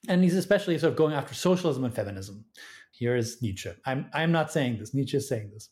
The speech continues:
But to be very clear. "Woman wishes to be independent, and therefore she begins to enlighten men about woman as she is. This is one of the worst developments of the general uglifying of Europe. For what, what must these clumsy attempts of feminine sci-,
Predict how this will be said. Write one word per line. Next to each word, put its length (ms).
But 80
to 40
be 80
very 180
clear. 360
"Woman 600
wishes 300
to 100
be 200
independent, 640
and 180
therefore 400
she 140
begins 420
to 80
enlighten 640
men 360
about 380
woman 320
as 200
she 180
is. 520
This 280
is 180
one 160
of 100
the 60
worst 400
developments 540
of 100
the 80
general 540
uglifying 640
of 160
Europe. 320
For 160
what, 360
what 300
must 240
these 160
clumsy 460
attempts 420
of 140
feminine 320
sci-, 260